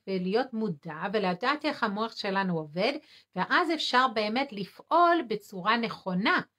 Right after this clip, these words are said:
ולקבל את זה בהבנה ששמים לב באופן טבעי לדברים שחסרים, ואז בצורה מודעת להסיט את תשומת הלב להצלחות ולדברים הטובים, כי אנחנו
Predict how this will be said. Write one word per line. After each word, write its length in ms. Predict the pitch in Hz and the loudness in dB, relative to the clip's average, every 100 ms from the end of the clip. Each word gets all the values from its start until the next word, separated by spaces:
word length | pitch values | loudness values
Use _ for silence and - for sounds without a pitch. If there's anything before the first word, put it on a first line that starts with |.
| _ _ _ | _ _ _
ולקבל 640 | 160 240 247 226 - 226 247 392 440 | 2 4 4 2 2 4 6 6 4
את 60 | |
זה 60 | 440 427 | 4 6
בהבנה 640 | 311 254 208 156 160 180 302 _ _ - | 6 6 4 0 -6 -8 -8 _ _ -4
ששמים 640 | - 214 214 214 240 226 | -2 0 0 2 2 4
לב 200 | 220 208 - _ _ _ | 4 2 -2 _ _ _
באופן 360 | 185 214 214 185 | 4 4 4 -2
טבעי 500 | - 196 175 247 226 | -4 -8 -6 -2 0
לדברים 400 | 175 165 185 190 | 0 0 -4 -4
שחסרים, 600 | 190 190 185 - 175 233 - - _ - | -6 -6 -6 -4 -2 -2 -4 -16 _ -6
ואז 340 | 196 285 320 247 | 2 2 2 -2
בצורה 440 | - - 190 202 | -6 -4 0 2
מודעת 880 | 180 165 147 - 311 370 233 262 - _ _ _ | 2 0 -4 4 4 6 4 2 0 _ _ _
להסיט 1000 | 196 180 175 180 170 - - 339 381 392 294 | 0 2 4 4 2 -6 -4 2 2 2 0
את 80 | 294 | -2
תשומת 460 | - 277 269 254 | -4 0 0 0
הלב 400 | 190 180 214 254 277 - _ _ | 0 2 4 4 0 -8 _ _
להצלחות 1500 | 190 196 190 208 220 214 196 185 - 175 156 - 202 156 - _ _ _ 170 | -2 2 2 4 4 4 2 2 -4 -4 -4 -2 -2 -2 -8 _ _ _ -4
ולדברים 640 | 196 214 180 156 185 208 | 0 2 2 0 -2 -2
הטובים, 540 | 185 - 175 160 175 160 | -4 -4 -6 -2 -4 -4
כי 180 | - 175 | -6 -4
אנחנו 760 | 170 175 233 285 - 196 214 | 0 2 4 2 0 -4 -4